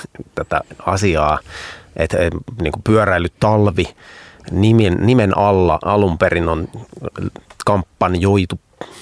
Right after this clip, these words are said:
jo kahdeksan vuotta sitten. Pyöräliitto aloitti tämän kampanjan ja,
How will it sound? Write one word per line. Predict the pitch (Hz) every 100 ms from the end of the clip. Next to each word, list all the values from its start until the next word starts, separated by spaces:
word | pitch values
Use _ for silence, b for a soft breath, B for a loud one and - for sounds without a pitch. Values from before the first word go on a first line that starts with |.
| B
jo | -
kahdeksan | 85 104 104 - 98
vuotta | 90 92 - 107
sitten. | 120 - - 85
Pyöräliitto | 98 87 85 80 - -
aloitti | 85 87 - -
tämän | - 85 82 - B B
kampanjan | - 101 - - 78 78 78 76 - B B B -
ja, | 78 76 73 71